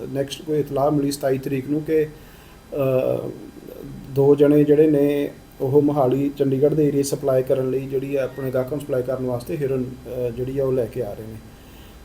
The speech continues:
ਸੋ ਇਹਦੇ 'ਚ ਅਸੀਂ ਦੋ ਜਣੇ further, ਅ, ਉੱਥੇ ਸਾਡਾ ਇੱਕ ਸੌ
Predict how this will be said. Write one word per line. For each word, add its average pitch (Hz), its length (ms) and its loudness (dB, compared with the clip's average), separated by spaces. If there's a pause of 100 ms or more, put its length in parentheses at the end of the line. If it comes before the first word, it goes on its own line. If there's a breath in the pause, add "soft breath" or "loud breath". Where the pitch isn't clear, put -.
(200)
ਸੋ 160 320 8
ਇਹਦੇ 160 220 6
'ਚ 180 120 0
ਅਸੀਂ 165 200 2
ਦੋ 143 280 6
ਜਣੇ 147 220 4
further, 147 500 2
ਅ, 135 760 0
ਉੱਥੇ 135 320 -2
ਸਾਡਾ 147 420 2
ਇੱਕ 143 140 -2
ਸੌ 143 340 2